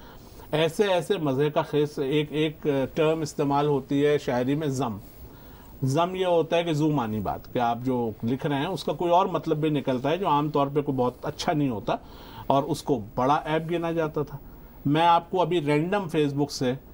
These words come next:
दस शेर निकाल के दिखा देता हूँ जिसमें वाज़े जम है, ना लिखने वाले को पता है ना पढ़ने वाले को पता है।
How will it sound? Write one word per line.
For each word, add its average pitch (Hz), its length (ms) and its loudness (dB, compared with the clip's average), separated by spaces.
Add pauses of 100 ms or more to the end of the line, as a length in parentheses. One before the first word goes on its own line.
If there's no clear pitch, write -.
(280)
दस 151 200 4
शेर 151 220 2
निकाल 117 320 -2
के 110 100 -2
दिखा 101 260 -4
देता 160 280 -6
हूँ 170 140 -6
जिसमें 139 260 0
वाज़े 165 440 4
जम 107 280 -6
है, - 60 -18 (1040)
ना 143 100 4
लिखने 143 300 2
वाले 156 260 2
को 180 140 -2
पता 180 260 -2
है 214 180 2
ना 139 100 -2
पढ़ने 104 280 -4
वाले 123 260 -2
को 160 100 -6
पता 165 260 -8
है। - 60 -18